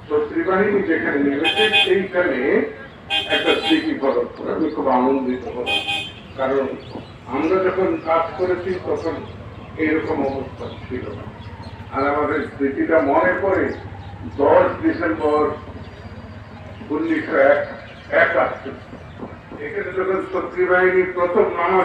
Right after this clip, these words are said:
শুরু করে আমি গোপাল দিঘি পর্যন্ত তখন এসেছি, ওইখান থেকে দৌড়িয়ে দৌড়িয়ে এখানে আসছে। ততক্ষণে ছত্রী বাহিনীর প্রায় দেড়শো প্লেন নিয়ে ছত্রী বাহিনী নেমে গেছে।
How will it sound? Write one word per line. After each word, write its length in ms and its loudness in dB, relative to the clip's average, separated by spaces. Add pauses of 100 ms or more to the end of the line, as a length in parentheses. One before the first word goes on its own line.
শুরু 220 4
করে 460 6 (300)
আমি 200 2
গোপাল 460 2
দিঘি 240 0
পর্যন্ত 460 0
তখন 340 -2
এসেছি, 480 -10 (680)
ওইখান 440 -4
থেকে 260 -8
দৌড়িয়ে 360 0
দৌড়িয়ে 420 -2
এখানে 260 -6
আসছে। 300 -10 (840)
ততক্ষণে 540 4 (100)
ছত্রী 340 0
বাহিনীর 480 2 (760)
প্রায় 300 6
দেড়শো 580 6 (320)
প্লেন 300 -2
নিয়ে 400 -4 (340)
ছত্রী 300 -2
বাহিনী 380 4
নেমে 300 0
গেছে। 460 -2